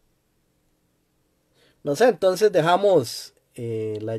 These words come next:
la... Me, me preguntaron que si quedaba grabado. Yo espero que sí. Como les dije, estoy apenas comenzando a experimentar este tipo de aplicaciones y este tipo de modalidades.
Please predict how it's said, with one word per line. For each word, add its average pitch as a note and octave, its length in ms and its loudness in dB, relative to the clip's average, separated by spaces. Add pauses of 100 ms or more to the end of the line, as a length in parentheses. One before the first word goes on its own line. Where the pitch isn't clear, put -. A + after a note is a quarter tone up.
la... G#2+ 540 -8
Me, C3+ 160 0
me D3+ 160 2
preguntaron D#3 500 2
que F3 140 -6
si D3+ 140 -8
quedaba D3 340 2
grabado. F3 420 4
Yo C#3+ 100 0
espero F3+ 360 -2
que D3+ 100 0
sí. F3+ 240 -8 (400)
Como B2 220 -10
les A2+ 100 -4
dije, E3+ 400 -2
estoy D3+ 260 0
apenas E3+ 380 -2
comenzando C3 460 -4
a - 20 -12
experimentar C#3+ 760 0
este C3 340 -10
tipo C#3 480 -4
de B2+ 400 -4
aplicaciones D3 880 -6 (360)
y B2+ 100 -8
este A#2+ 180 -8
tipo B2+ 280 -4
de C3 60 0
modalidades. A#2+ 840 -2